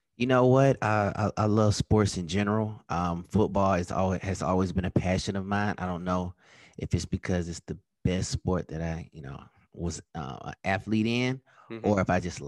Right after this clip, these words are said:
Speaker 1: like it. Um, but I mean, I, I, I loved it from, um, day one.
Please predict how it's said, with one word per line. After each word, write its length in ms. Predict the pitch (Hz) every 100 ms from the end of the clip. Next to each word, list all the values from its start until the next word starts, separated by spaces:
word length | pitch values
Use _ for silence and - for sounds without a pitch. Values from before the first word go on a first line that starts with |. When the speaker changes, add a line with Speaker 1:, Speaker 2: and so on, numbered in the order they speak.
| 71 71 -
Speaker 1:
like 240 | 87 90
it. 120 | 98 -
Um, 240 | 85 85 85
but 240 | 87 82 -
I 80 |
mean, 160 | 87 87
I, 80 | 78
I, 120 | 78 76
I 100 | 78
loved 420 | 80 85 90 87
it 160 | 85 -
from, 360 | 82 80 80 80
um, 320 | 71 - - _
day 180 | 85 85
one. 480 | 82 85 87 90